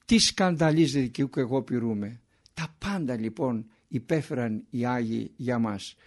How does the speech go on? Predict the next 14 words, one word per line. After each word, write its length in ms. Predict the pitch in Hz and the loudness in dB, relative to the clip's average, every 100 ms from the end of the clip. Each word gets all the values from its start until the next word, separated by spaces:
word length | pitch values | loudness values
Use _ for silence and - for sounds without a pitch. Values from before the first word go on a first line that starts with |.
| - - | -16 2
Όλοι 260 | 185 196 | 4 6
ανεξαιρέτως 680 | 175 165 - 165 156 135 - | 4 2 0 2 2 0 0
οι 80 | 147 | 2
Άγιοι 260 | 139 123 131 | 2 2 2
είναι 260 | 147 135 - _ | 2 0 -2 _
φιλόστοργοι. 840 | - - 151 196 - 131 110 92 - - - | -2 6 8 8 4 -2 -2 -4 -10 -16 0
Γι' 120 | 131 | 0
αυτό 220 | 131 156 | 2 0
και 120 | 135 | 0
ο 60 | 131 | 0
Παύλος 360 | 165 143 131 | 2 2 0
έγραφε: 360 | 143 135 117 131 | 0 0 -2 -4
«Ντυθείτε 540 | 117 139 - 202 180 | 2 2 4 0 2
λοιπόν 440 | 147 143 165 143 | 2 2 4 4